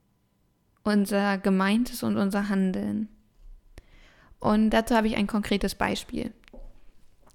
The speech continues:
Ich, ähm, wie gesagt, ich habe viele Gespräche geführt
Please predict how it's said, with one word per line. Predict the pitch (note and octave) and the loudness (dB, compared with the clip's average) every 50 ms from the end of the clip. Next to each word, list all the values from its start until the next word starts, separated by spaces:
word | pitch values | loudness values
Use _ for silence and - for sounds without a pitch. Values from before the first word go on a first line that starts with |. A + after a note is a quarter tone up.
| - - - - - | -20 -20 -20 -12 -4
Ich, | G#3 G#3 G#3 G3+ G3+ - - - | -2 0 0 0 -2 -4 -6 -4
ähm, | - G3+ G3+ G3 G3 F#3+ F#3+ F#3+ | -2 -2 -2 -2 -2 -2 -2 -2
wie | F#3+ | -2
gesagt, | F3+ F3+ F#3+ G3+ A3+ - | 0 2 0 0 0 0
ich | - - | 0 0
habe | G3 F#3 F#3+ | 0 0 0
viele | - - F#3+ F#3 F#3 | -2 -2 -2 -2 -2
Gespräche | F#3+ - - - A3 A#3 A#3+ - A#3 | -4 -4 -4 -4 -4 -4 -4 -6 -10
geführt | - G#3+ - - A3 G#3+ G#3 G#3+ G#3+ - | -10 -10 -6 -4 -4 -4 -4 -4 -6 -10